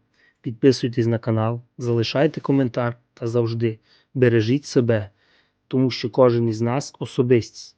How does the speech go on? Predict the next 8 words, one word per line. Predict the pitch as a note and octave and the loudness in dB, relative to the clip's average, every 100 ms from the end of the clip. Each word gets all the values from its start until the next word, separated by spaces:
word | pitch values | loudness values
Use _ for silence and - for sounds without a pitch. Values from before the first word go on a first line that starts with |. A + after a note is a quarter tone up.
| _ | _
кожен | - C3 A#2 A#2 | -2 2 2 2
із | G#2+ | 0
нас | A2+ A#2 C3+ - _ - | -2 -4 -6 -10 _ 0
важливий, | B2+ A#2+ A#2+ A2 G#2 - _ _ - | 0 2 0 0 -4 -14 _ _ -4
кожен. | B2+ A#2+ G#2 G2+ _ _ _ | 2 2 2 -6 _ _ _
Ніколи | C3+ A#2+ - C3 C3+ | -6 -2 4 4 6
не | C3+ | 2
сумнівайтесь, | B2 C3+ C3 B2+ A#2+ G#2 - - | -2 -2 0 0 0 -2 -8 -18